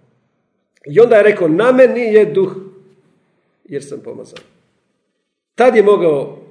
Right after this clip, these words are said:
ući u službu i tri i po godine je bio u službi. Znači, u trideset, u tridesetoj godini. Kad se rodio od Marije, manifestirao se tijelu pomazanik.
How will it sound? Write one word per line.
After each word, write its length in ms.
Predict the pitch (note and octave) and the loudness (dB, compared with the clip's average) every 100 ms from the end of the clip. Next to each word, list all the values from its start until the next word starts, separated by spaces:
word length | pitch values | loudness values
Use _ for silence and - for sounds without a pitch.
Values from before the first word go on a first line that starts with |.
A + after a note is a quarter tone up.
| _ | _
ući 260 | E3 D#3 D3+ | -12 -12 -12
u 40 | |
službu 300 | - D#3+ D3 | -12 -12 -10
i 100 | D3+ | -12
tri 220 | F#3 G3 | -8 -6
i 80 | G3 | -6
po 100 | F#3 | -6
godine 260 | D3 D3+ D3 | -6 -6 -6
je 40 | |
bio 160 | C3 A#2+ | -8 -12
u 40 | |
službi. 320 | - G#2+ - _ _ _ _ _ _ _ _ _ C#4 - - - | -14 -20 -20 _ _ _ _ _ _ _ _ _ -18 -16 -18 -20
Znači, 220 | - B2+ D3+ | -18 -14 -12
u 40 | |
trideset, 420 | D3+ F3 - - - _ | -8 -8 -8 -12 -20 _
u 100 | - | -20
tridesetoj 380 | - D#3 D#3+ C#3+ | -14 -14 -12 -12
godini. 300 | B2+ A2 - _ _ _ _ | -12 -14 -20 _ _ _ _
Kad 160 | - E3 | -10 -6
se 100 | F3 | -2
rodio 220 | G#3 B3 | 0 2
od 80 | G#3 | 2
Marije, 280 | G3+ A3 G#3+ | 2 2 2
manifestirao 680 | F#3 E3 E3+ - A#3 A#3+ F#3+ | 0 -4 -8 -6 0 0 0
se 180 | F#3 | -4
tijelu 200 | G#3 G#3 | -2 -2
pomazanik. 480 | F#3 D#3 C#3 D3+ B2 | 0 -6 -4 -6 -8